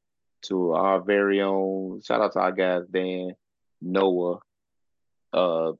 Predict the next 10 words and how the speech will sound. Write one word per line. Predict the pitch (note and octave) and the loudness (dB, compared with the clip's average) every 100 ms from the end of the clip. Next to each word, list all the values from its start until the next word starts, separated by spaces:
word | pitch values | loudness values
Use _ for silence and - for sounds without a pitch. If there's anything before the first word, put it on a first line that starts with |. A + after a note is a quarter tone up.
| _ - | _ -2
and | A2 G2+ F#2+ F2 - _ _ _ _ _ _ _ - | 0 0 -2 -6 -16 _ _ _ _ _ _ _ -4
I'm | G#2+ | -4
gonna | A#2 | -4
put | - A#2 | -4 -6
some | A2 G#2 | -4 -6
respect | G2+ - G#2 G2+ | -6 -4 -6 -2
on | G2+ G2+ G2 | -2 -2 -2
Marshall | G2+ G2+ - G#2 | -2 -2 -2 -4
because, | G#2 G2+ - A2 A2 G#2 A2+ | -4 -6 0 2 4 2 -4
like, | A2 G#2+ G#2 | -4 -4 -6